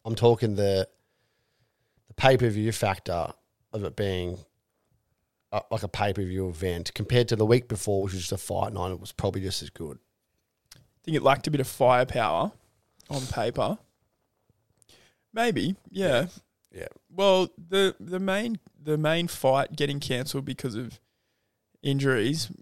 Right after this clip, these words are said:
Speaker 2: was, uh, kind of took a bit away from it, and they
Speaker 1: Yeah.
Speaker 2: had to make that change up. But yeah, I don't know. I thought it was, like, really entertaining. Like, had controversy, had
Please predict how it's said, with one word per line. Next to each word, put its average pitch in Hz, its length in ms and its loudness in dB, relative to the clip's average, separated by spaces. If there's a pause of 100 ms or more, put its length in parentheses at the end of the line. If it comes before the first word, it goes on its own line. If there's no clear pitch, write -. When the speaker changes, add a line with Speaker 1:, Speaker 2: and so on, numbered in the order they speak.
Speaker 2:
was, 135 260 -8
uh, 82 220 -4 (400)
kind 139 180 -4
of 131 80 -6
took 135 140 -2
a 135 60 -2
bit - 100 -4
away 85 240 2
from - 160 -6
it, 175 160 -4
and 139 80 -6
they - 60 -4
Speaker 1:
Yeah. 151 80 -2
Speaker 2:
had 131 140 -2
to 139 80 -8
make 135 200 -2
that 131 160 -2
change 135 320 -4
up. 143 260 0
But 139 240 2 (1000)
yeah, 196 140 2
I 247 140 2
don't 180 100 0
know. 160 160 0
I 202 120 2
thought 247 200 0
it - 60 0
was, 135 100 -4
like, 131 220 -2
really 143 260 0
entertaining. 139 580 0
Like, 82 200 -2
had 139 200 0
controversy, 135 840 0
had 139 340 -2